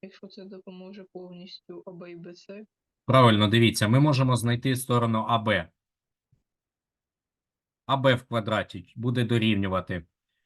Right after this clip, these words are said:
Speaker 2: А Аш в квадраті плюс Б Аш в квадраті. Підставляємо значення.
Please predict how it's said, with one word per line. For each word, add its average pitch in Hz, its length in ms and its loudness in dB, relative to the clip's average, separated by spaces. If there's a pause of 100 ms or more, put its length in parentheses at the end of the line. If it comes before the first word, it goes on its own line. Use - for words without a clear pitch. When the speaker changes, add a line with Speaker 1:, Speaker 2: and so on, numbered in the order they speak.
(220)
Speaker 2:
А 139 340 6
Аш 170 200 0
в - 40 -20
квадраті 143 580 4 (360)
плюс 123 320 0
Б 123 240 -2
Аш 104 280 0
в - 40 -20
квадраті. 92 560 -6 (2000)
Підставляємо 113 800 4
значення. 151 720 2